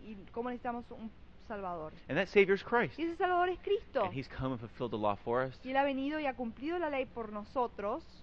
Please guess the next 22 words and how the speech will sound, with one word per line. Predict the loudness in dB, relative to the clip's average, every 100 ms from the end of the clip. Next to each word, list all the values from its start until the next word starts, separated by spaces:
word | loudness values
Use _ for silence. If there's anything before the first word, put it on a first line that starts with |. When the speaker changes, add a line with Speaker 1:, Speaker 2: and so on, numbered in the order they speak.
| -12 0
Speaker 2:
Um, | 2 2 0 -10 -8
and | -8 -10 -6
given | -4 -4 -6
His | 0
righteousness | 0 0 -10 -12
to | -2 -2
us | -2
when | -6
we |
believe | -6 -6 -6
in |
Him. | -4
Speaker 1:
Y | -2
nos | -2
ha | -2
concedido | -2 -2 -4 -6
su | -8 -8
justicia | -8 -6 -8 -6 -4 -2
cuando | -2 -4
creemos | -4 -6 -6 -8
en | -8
Él. | -10 -12